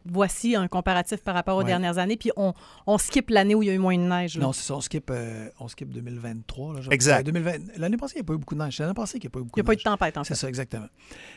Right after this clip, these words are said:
Speaker 2: Deux choses. On a, on avait, quand on a fait le rapport, on avait autour de quarante plaintes de plus qu'en deux mille vingt-trois. On enlève deux mille vingt-quatre, là, c'était une année où il n'y a pas eu de neige. Il y a, je pense qu'il y avait, bon,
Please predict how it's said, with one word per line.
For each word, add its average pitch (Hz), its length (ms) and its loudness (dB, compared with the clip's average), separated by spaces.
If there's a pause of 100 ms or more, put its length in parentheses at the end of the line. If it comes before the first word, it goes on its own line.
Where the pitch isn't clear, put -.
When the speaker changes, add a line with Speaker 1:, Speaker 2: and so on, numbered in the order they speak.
(140)
Speaker 2:
Deux 170 160 6
choses. - 400 -6 (380)
On 143 160 -4
a, 156 280 2 (200)
on 139 160 -2
avait, 147 320 0
quand 139 180 -4
on 131 80 -4
a 123 80 -4
fait 147 160 -6
le 127 80 -4
rapport, 131 460 -4
on 143 80 -4
avait 123 160 -6
autour 131 240 -6
de 127 100 -4 (320)
quarante 160 340 -2
plaintes 151 240 -2
de 123 100 -4
plus 147 280 -6
qu'en 135 100 -8
deux 123 120 -6
mille 123 120 -6
vingt-trois. 117 360 -10 (180)
On 127 140 -6
enlève 127 220 -4
deux 127 100 -6
mille 120 120 -6
vingt-quatre, 117 380 -8
là, 139 60 -8
c'était - 160 -10
une 117 60 -10
année 117 120 -10
où 120 40 -10
il 113 40 -10
n'y 107 40 -12
a 101 40 -14
pas - 120 -18
eu 101 40 -18
de 98 60 -20
neige. - 200 -20 (600)
Il - 80 -10
y - 20 -12
a, - 20 -12
je - 60 -14
pense 127 140 -10
qu'il - 120 -12
y - 0 -
avait, 101 220 -16 (420)
bon, - 120 -16